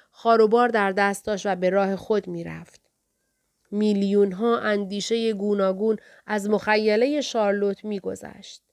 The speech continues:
کی همدیگر را ترک خواهیم کرد؟ چگونه از پس این موضوع برخواهیم آمد؟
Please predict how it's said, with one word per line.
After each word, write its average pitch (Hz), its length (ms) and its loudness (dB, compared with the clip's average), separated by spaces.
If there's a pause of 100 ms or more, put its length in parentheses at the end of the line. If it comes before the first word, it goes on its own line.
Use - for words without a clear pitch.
(1120)
کی 330 220 -2
همدیگر 196 600 -2
را 180 120 -4
ترک 185 360 -10
خواهیم 175 440 -10
کرد؟ 175 360 -18 (1160)
چگونه 302 400 2
از 320 220 -2
پس 247 240 -4
این 214 240 -4
موضوع 202 420 -2
برخواهیم 190 680 -2
آمد؟ 175 400 -12